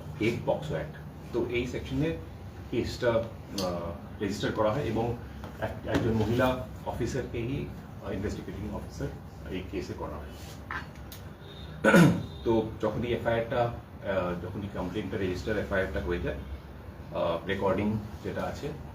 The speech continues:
যা যা ম্যান্ডেটরি যেটা প্রভিশনস আছে, all the provisions procedure যেটা আছে, ওটাকে ফলো করে রেকর্ডিং বা এই লেডি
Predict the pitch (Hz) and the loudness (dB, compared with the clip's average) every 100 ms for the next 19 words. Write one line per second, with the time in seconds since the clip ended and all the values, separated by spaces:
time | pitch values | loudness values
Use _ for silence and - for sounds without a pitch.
0 | - 98 104 101 92 98 - 107 95 98 | -4 0 0 0 0 -2 -4 -4 -2 -2
1 | 95 92 - - 101 113 117 139 - - | -2 -2 -6 -2 4 6 8 6 6 -2
2 | 92 92 101 - 92 92 117 107 107 92 | -2 -2 -2 -4 -8 -6 -6 -6 -4 -4
3 | 107 107 - 87 - - 165 - - - | -2 -2 -2 -4 -4 -4 -6 -8 -12 -12
4 | - - - 95 - 87 87 95 104 90 | -10 -4 -2 -2 -4 -2 -2 -2 -2 -2
5 | - 90 90 95 95 - 90 87 90 85 | 0 0 0 -2 -4 -6 -4 -2 -2 -2